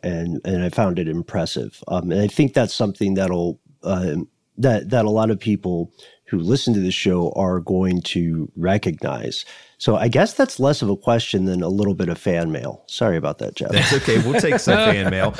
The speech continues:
Speaker 1: <laughs>
Speaker 2: We've actually got some responses that have, um, talked about that as well. And, you know, Nolan and I discuss this, you know, with these true crime podcasts,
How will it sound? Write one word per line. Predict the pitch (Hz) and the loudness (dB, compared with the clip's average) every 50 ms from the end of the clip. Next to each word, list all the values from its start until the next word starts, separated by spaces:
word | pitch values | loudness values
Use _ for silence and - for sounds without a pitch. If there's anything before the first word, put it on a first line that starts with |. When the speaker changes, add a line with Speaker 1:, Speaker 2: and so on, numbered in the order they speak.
| 147 | -6
Speaker 1:
<laughs> | - - - | -6 -4 -2
Speaker 2:
We've | - 147 143 | -2 0 2
actually | 170 165 156 - - 170 151 | 0 0 0 0 -2 -2 0
got | 135 147 135 - - | 0 0 0 -2 -2
some | - 143 123 | -4 -2 -2
responses | 120 110 - - - 131 113 113 107 - - 117 107 98 - | -2 -2 -4 -4 -2 -2 -2 -2 -2 -4 -4 -2 -2 -2 -2
that | - 113 101 95 - - - - - - - - | -2 -2 -2 -2 -2 -6 -14 -20 -20 -20 -20 -6
have, | - 120 104 98 98 87 - - | -2 0 2 2 2 0 -2 -2
um, | 98 95 92 92 92 90 87 85 - - | 0 0 0 0 0 -2 -4 -6 -8 -6
talked | - - 113 104 - - | -2 0 0 0 0 -2
about | 104 98 87 87 | -2 -2 0 0
that | 104 104 98 95 | 0 0 0 0
as | 95 - - | -2 -2 -2
well. | 120 110 98 | -2 -2 0
And, | - 123 135 | 0 0 0
you | 151 170 | 0 0
know, | 175 175 165 160 147 - - - - - - _ _ _ _ - | 0 0 0 -2 -4 -6 -14 -20 -20 -20 -20 _ _ _ _ -6
Nolan | 139 165 151 185 202 196 175 156 | -2 0 2 2 2 2 2 2
and | 139 | 4
I | 127 120 | 2 2
discuss | 107 107 110 - - - 131 117 117 - | 2 2 -2 -2 -2 0 0 0 0 -2
this, | - 85 - - - | -4 -6 -4 -2 -2
you | 127 | 0
know, | 123 123 120 | 2 2 2
with | 117 117 117 | 2 2 0
these | - 139 120 - | 0 -2 -2 -2
true | - - - 156 160 160 | -4 -4 -2 0 0 0
crime | 160 - - 156 139 131 127 123 120 117 117 107 | 0 -2 -2 -2 0 0 2 0 0 0 -2 -4
podcasts, | - - - 123 113 117 117 - - 113 92 85 85 87 95 - - - - | -4 -2 0 2 2 2 0 0 -2 -2 -2 0 0 -2 -2 -4 -8 -10 -12